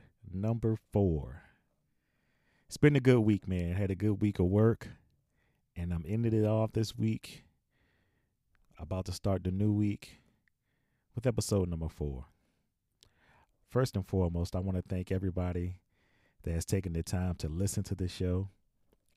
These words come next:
Um, if you shared the show. Also,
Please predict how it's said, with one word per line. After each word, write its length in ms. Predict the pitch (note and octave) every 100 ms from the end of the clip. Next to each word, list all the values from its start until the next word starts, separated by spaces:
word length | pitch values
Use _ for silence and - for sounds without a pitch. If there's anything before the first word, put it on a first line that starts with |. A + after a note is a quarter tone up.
| _ _
Um, 400 | E2 D2+ D2 C#2+ E2+ _ -
if 160 | F2
you 80 | D#2+
shared 380 | - G2 F#2+ F2+
the 80 | F#2
show. 380 | - F#2 F#2+ - _ _ _ _ _ _ _ _ _ _ _ _ _ _ _ _ _
Also, 760 | - C#3+ C#3 - F#2 E2 E2+